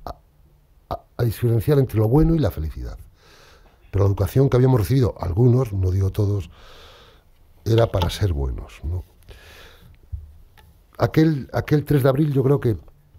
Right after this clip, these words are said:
para muchos, para todos, en aquella época, vivimos, eh, nuestra infancia democrática, ¿no? La infancia es ese laberinto en el que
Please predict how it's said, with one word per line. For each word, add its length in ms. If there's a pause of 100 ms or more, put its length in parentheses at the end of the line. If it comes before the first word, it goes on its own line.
(140)
para 180
muchos, 420
para 220
todos, 400 (880)
en 140
aquella 260
época, 400 (800)
vivimos, 640 (200)
eh, 520
nuestra 320
infancia 380
democrática, 640
¿no? 160 (640)
La 80
infancia 400
es 100
ese 160
laberinto 640 (960)
en 200
el 360
que 440